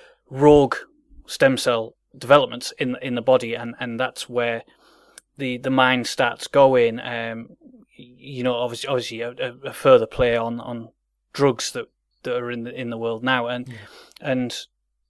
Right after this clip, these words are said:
Speaker 1: obviously the, the more that these are sold, because they're really addictive, um, people demand more, uh, and, and they start splicing, and, and the, the body and mind development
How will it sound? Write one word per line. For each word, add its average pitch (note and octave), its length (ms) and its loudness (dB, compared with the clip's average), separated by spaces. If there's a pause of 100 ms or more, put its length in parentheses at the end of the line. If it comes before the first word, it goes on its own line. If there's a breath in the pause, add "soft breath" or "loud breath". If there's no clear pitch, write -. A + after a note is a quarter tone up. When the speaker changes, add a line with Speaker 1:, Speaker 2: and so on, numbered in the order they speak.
(120)
Speaker 1:
obviously B2+ 300 -10
the, A#2+ 100 -10
the B2+ 140 -2
more C#3 300 10
that B2+ 180 0
these B2+ 240 -2
are A2+ 60 -4
sold, D#3+ 440 6
because A#2 280 -10
they're A#2 180 -8
really B2+ 440 -2
addictive, A#2+ 500 -2 (280)
um, A#2 520 -12 (200)
people C3+ 340 -4
demand A#2 440 -4
more, C3 460 6
uh, A2+ 200 -4 (100)
and, B2 260 -20
and A#2 200 -10
they A2+ 40 -12
start A2 280 -4
splicing, A#2+ 760 -4
and, A#2+ 180 -14 (300 loud breath)
and A#2 280 -6
the, A#2+ 180 -2
the C3+ 80 -4
body B2+ 300 4
and A#2 160 0
mind B2 280 4
development A#2+ 580 2